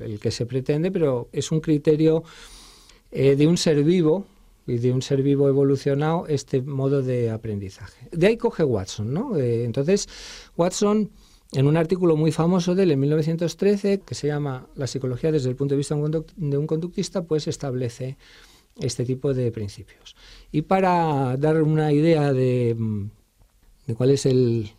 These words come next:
el matiz, ¿no? Hace algo muy, que se sigue repitiendo, ¿no? Que es, ahí lanza lo que se conoce como el desafío conductista.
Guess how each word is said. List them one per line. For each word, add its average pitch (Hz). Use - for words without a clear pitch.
el 117
matiz, 117
¿no? 139
Hace 143
algo 143
muy, 131
que -
se 117
sigue 135
repitiendo, 110
¿no? 117
Que 131
es, 156
ahí 120
lanza 156
lo 120
que 120
se 127
conoce 127
como 156
el 139
desafío 135
conductista. 107